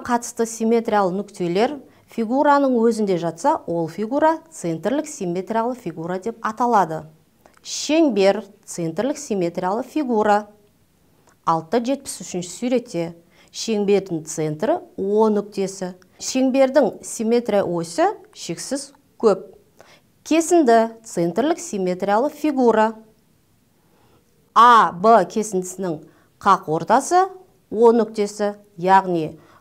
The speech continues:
О нүктесіне қатысты А нүктеміз Б нүктесіне симметриялы.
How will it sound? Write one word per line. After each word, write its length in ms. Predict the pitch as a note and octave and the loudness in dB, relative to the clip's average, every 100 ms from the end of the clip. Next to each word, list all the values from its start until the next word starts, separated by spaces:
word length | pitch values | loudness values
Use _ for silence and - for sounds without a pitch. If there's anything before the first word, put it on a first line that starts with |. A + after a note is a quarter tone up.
| _ | _
О 280 | E3+ E3+ F3 | -2 0 2
нүктесіне 560 | G3 G#3 C#4+ C#4+ F4+ F#4 | 0 -2 -4 -2 -2 -2
қатысты 540 | F#3 F#3 - F3+ D3+ - | -4 -4 -6 -6 -6 0
А 160 | E3+ E3 | 0 2
нүктеміз 640 | F#3+ G#3 C4+ D#4 F#4 F4+ - _ _ | -2 -4 0 2 2 -2 -16 _ _
Б 220 | - E3+ E3+ | -8 -4 -2
нүктесіне 480 | F3+ F3+ A#3+ C4+ | -4 -4 -6 -4
симметриялы. 880 | E4 - C#4 C4+ B3 B3 A3+ A3+ A3+ | -4 -2 0 2 2 6 6 6 2